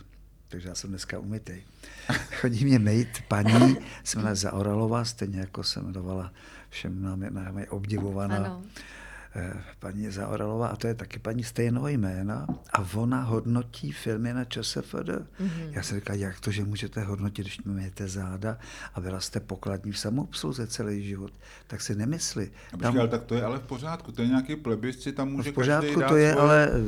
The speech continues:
Speaker 3: svoje
Speaker 1: já tu paní
Speaker 3: hodnocení.
Speaker 1: orientuju, protože já vidím ty novinářské projekce, ona si ode mě vezme tiskový zprávy a pak se třeba někde si to najde. Chci tě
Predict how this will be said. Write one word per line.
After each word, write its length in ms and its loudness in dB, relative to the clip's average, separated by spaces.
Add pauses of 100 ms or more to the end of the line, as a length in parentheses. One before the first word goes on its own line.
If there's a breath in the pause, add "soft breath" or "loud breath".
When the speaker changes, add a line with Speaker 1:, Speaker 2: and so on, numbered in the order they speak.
Speaker 3:
svoje 220 4
Speaker 1:
já 60 8
tu 60 6
paní 80 10
Speaker 3:
hodnocení. 260 8
Speaker 1:
orientuju, 600 10
protože 340 -2
já 100 2
vidím 260 0
ty 80 -2
novinářské 500 -2
projekce, 540 -2 (400 loud breath)
ona 160 2
si 140 0
ode 180 0
mě 160 0
vezme 280 -4
tiskový 460 -6
zprávy 480 -2
a 60 -6
pak 180 -8
se 140 -10
třeba 320 -6
někde 280 -4
si 140 -8
to 140 -6
najde. 300 -4 (460 loud breath)
Chci 240 0
tě 80 0